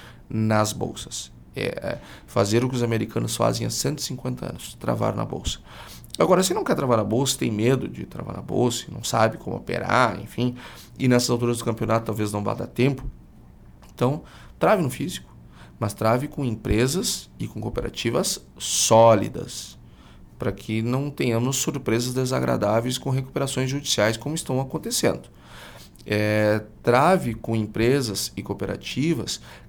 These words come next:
que se travam nas bolsas. Ou seja, nós conhecemos várias empresas, várias cooperativas que não compram um saco de soja se não tiver travado ela na bolsa. Este é o caminho correto, porque quando se trava na bolsa, tá passando para o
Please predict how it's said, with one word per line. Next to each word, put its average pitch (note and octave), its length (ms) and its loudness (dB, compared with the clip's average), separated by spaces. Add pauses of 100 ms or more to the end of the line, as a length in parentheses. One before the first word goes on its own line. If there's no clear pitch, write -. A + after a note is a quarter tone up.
que B3+ 220 -2
se F4 220 6
travam G#3+ 440 6
nas F4 180 2
bolsas. - 760 4
Ou A2+ 160 0
seja, G2+ 440 2 (240)
nós A#2 140 0
conhecemos F3 460 0
várias D#3 480 6
empresas, B2+ 500 -2
várias A#2+ 300 4
cooperativas C3+ 480 -4
que - 100 -6
não C3 140 0
compram D3 500 0
um B3+ 160 2
saco F3+ 460 4
de - 100 -4
soja - 460 0 (420)
se - 160 2
não D3+ 140 2
tiver B2+ 280 2
travado B2 540 4
ela A2+ 180 4
na D#3+ 120 0
bolsa. D3+ 340 2 (720)
Este G#2 320 4
é - 20 0
o - 20 -10
caminho G#2+ 280 0
correto, E3+ 560 2 (280)
porque G#2+ 240 0
quando D3 280 0
se - 160 0
trava A#2 240 2
na - 100 -2
bolsa, C#3 420 2
tá A2+ 220 2
passando A#2+ 500 2
para C3 280 0
o - 120 -8